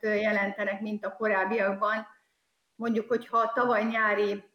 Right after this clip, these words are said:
ö, befogadó képességet tekintjük egy csillaghegyi strandnál,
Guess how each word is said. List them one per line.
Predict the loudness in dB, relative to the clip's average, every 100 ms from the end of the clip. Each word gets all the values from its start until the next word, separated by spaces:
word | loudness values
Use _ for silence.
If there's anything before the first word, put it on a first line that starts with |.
| _
ö, | -2 0 0
befogadó | -2 -2 -2 -2 -2
képességet | -2 -4 -6 -4 -2 -2 -2
tekintjük | -6 -6 -4 -4 -4 -6
egy | -6 -10
csillaghegyi | -6 0 2 2 0 -2 -2 -2
strandnál, | -6 -6 -4 -2 0 0 -2